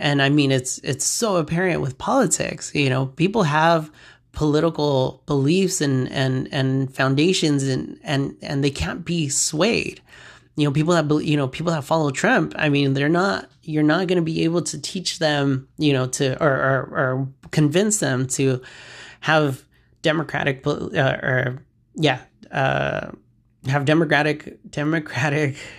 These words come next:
liberal ideas, you know, when they're set in their ways, and vice versa. You can't teach a Democrat to have conservative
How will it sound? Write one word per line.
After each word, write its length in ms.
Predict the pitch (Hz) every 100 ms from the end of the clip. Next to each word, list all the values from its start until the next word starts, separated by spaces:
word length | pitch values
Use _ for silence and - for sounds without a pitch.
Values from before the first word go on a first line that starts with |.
| - _ _ - -
liberal 800 | 156 156 156 156 151 143 139 127 -
ideas, 760 | 139 135 190 233 156 151 147
you 160 | - 147
know, 120 | 135
when 160 | 135 135
they're 160 | 143
set 240 | 135 147 135
in 80 |
their 120 | 135 123
ways, 460 | 185 190 143 -
and 120 | 151 147
vice 220 | 135 131
versa. 440 | 208 220 - 67
You 140 | 131 131
can't 520 | - 135 127 - -
teach 300 | - 135 - - - - - -
a 60 |
Democrat 680 | 131 170 214 - 131 131 - _ _ _ _ -
to 140 | 160
have 640 | 127 156 147 139 135 135 -
conservative 920 | - 147 - 151 135 139 131 127 123